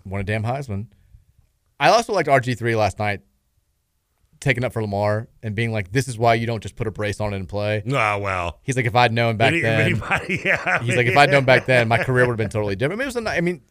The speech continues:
Speaker 1: he's got first, he's, he's the ultimate case of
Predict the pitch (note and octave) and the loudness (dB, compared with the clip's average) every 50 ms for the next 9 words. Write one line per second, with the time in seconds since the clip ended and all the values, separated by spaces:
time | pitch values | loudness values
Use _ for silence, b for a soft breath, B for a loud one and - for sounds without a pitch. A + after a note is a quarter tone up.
0 | _ _ - C3 A2+ E3+ G#3+ F3 - F#3+ E3+ - - D#3 D#3+ D#3 - - E3 C#3+ | _ _ -10 -6 -2 -2 0 2 2 2 2 2 2 2 2 2 2 -2 -6 -4
1 | D#3+ E3 E3+ - - D3+ F#3 A3+ G#3+ G#3+ A3 G#3+ G3 G3+ G3 G3 F#3+ G3 G3 - | -4 -6 -6 -6 -4 -2 -2 -2 -2 0 2 4 4 4 4 2 -2 -6 -4 -2
2 | E3 F#3+ - - - - - - A#2 G#2 G#2+ B2+ A#2+ A#2 A2+ G2 | -2 -2 -2 -4 -10 -16 -14 -12 -10 -6 -4 -2 -2 -2 -2 -6